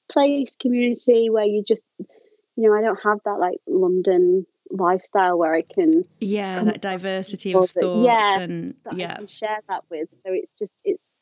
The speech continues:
Speaker 1: it's a real, it's a real window to me. And I think, well, I know that my work has been, has been the same for, for other people. And it,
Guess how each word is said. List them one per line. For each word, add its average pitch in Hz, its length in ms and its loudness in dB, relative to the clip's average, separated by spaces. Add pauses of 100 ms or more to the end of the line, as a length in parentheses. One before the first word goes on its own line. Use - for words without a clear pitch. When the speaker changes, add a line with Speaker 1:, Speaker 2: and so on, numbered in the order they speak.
Speaker 1:
it's - 220 -2
a 190 100 0
real, 180 600 2 (120)
it's 196 200 -4
a 196 60 2
real 208 340 4
window 180 440 2
to - 260 -10
me. 170 160 2
And 175 80 4
I 190 100 4
think, - 340 2 (580)
well, 180 140 2
I 190 100 4
know 220 240 4
that 175 200 -4 (300)
my 185 160 -2
work 185 320 0
has 175 120 -6
been, 175 480 2
has 185 120 -8
been 180 180 4
the 180 100 4
same 180 480 2 (360)
for, 190 220 0 (100)
for 185 120 2
other 180 140 4
people. 226 360 2
And 180 200 4 (460)
it, 240 120 -4